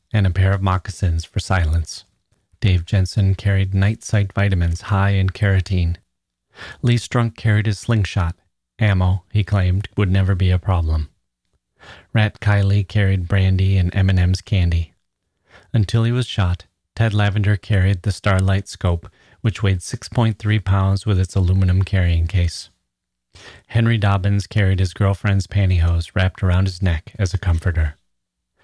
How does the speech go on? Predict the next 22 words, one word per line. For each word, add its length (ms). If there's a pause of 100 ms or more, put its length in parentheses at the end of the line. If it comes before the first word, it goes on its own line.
(220)
They 200
all 240
carried 480
ghosts. 640 (880)
When 180
dark 360
came, 400 (360)
they 100
would 160
move 220
out 240
single 300
file 420
across 380
the 100
meadows 460
and 160
paddies 440
to 140
their 220
ambush 400
coordinates, 640